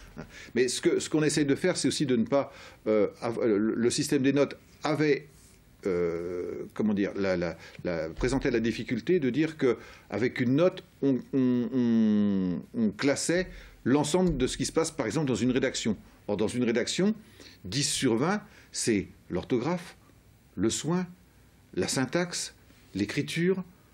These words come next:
le fond, le style. Euh, or, maintenant, on pourra, euh, savoir, parce que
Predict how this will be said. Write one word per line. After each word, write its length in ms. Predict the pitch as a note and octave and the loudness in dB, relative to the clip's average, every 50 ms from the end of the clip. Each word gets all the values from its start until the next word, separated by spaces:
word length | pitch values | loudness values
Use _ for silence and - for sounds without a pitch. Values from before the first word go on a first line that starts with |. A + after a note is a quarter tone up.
| - _ - | -20 _ -4
le 180 | G2+ A2 B2+ A#2+ | 0 2 2 2
fond, 340 | A#2+ - D#3+ F3 F#3+ F#3+ F3+ - - - - | 0 0 0 0 0 0 -2 -6 -12 -10 -2
le 160 | G#2 G#2 A#2+ | 0 2 2
style. 420 | A2+ - - - F#3 G3 G3+ G#3 G3 - - - - - - - - | 2 0 -2 -2 0 0 0 -2 -6 -8 -16 -18 -18 -18 -12 -6 0
Euh, 160 | A2 G#2+ G#2 - - - | 0 0 0 0 0 2
or, 280 | C3+ C3+ A#2+ A2+ - - - - | 2 2 2 0 -4 -14 -8 -2
maintenant, 440 | - G#2 G#2 G#2 - C#3 E3+ G3+ F#3+ - | -2 0 0 0 0 0 0 0 0 0
on 100 | D3+ A#2+ | -2 -2
pourra, 440 | - - C#3 B2 C#3 C#3 B2+ A2+ - - - - - - | 0 0 0 0 0 0 -2 -2 -6 -12 -20 -8 -2 0
euh, 120 | G#2 F#2+ | 0 2
savoir, 440 | - - C#3 C3 C#3 C#3 B2+ - - - | 2 0 0 4 4 4 2 2 -2 -6
parce 140 | B2 - | -4 -2
que 160 | - D3 A#2+ | 2 2 0